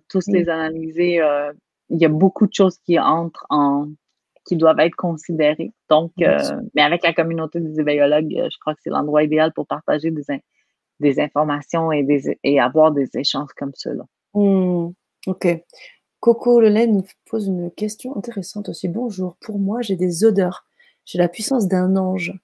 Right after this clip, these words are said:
Speaker 2: Comment faire pour avoir plus ? » Wow.
Speaker 1: Et en fait, c'est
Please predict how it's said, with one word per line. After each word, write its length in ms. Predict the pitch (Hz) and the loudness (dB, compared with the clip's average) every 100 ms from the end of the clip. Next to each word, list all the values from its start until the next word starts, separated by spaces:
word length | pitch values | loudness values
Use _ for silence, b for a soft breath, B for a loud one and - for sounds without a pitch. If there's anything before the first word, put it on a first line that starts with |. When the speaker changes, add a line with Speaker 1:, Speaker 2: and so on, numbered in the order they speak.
| _ - | _ -10
Speaker 2:
Comment 300 | 226 220 202 | -4 -2 -4
faire 360 | - 233 - | -6 -8 -8
pour 240 | - 196 - | -12 -12 -6
avoir 420 | 214 196 185 - _ | -6 -4 -6 -8 _
plus ? » 480 | - 208 - - - 214 _ _ - _ _ _ _ _ _ _ _ _ _ _ _ _ _ _ _ _ - | -8 -8 -6 -12 -12 -14 _ _ -20 _ _ _ _ _ _ _ _ _ _ _ _ _ _ _ _ _ -8
Wow. 400 | 226 196 170 175 _ | -6 -6 -8 -14 _
Speaker 1:
Et 100 | 185 - _ _ _ _ _ | -8 -8 _ _ _ _ _
en 100 | - | -16
fait, 180 | 151 254 | -4 -4
c'est 80 | _ | _